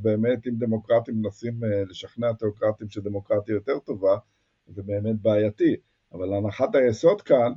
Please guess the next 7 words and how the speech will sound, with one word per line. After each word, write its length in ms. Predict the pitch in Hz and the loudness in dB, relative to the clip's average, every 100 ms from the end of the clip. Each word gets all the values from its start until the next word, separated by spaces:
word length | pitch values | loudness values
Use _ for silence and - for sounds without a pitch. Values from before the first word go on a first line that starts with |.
| - _ _ _ - | -10 _ _ _ -6
היא 260 | 101 117 | -4 -2
שכן, 1120 | 110 113 117 117 113 - _ - 147 202 170 - - | -4 -2 0 2 0 -4 _ 2 8 8 6 0 -8
אנחנו 540 | 90 - 101 - 110 | -12 -12 -14 -8 -8
סבורים, 680 | - 117 117 123 156 190 110 - _ _ _ _ | -8 -4 -2 2 2 2 -2 -6 _ _ _ _
שד-, 260 | - 101 95 | -10 -8 -8
רובנו 880 | - - 87 87 87 131 127 - 113 | -12 -12 -8 -8 -2 0 0 -2 -10
סבורים, 720 | - 107 127 135 160 165 | -6 0 4 8 8 8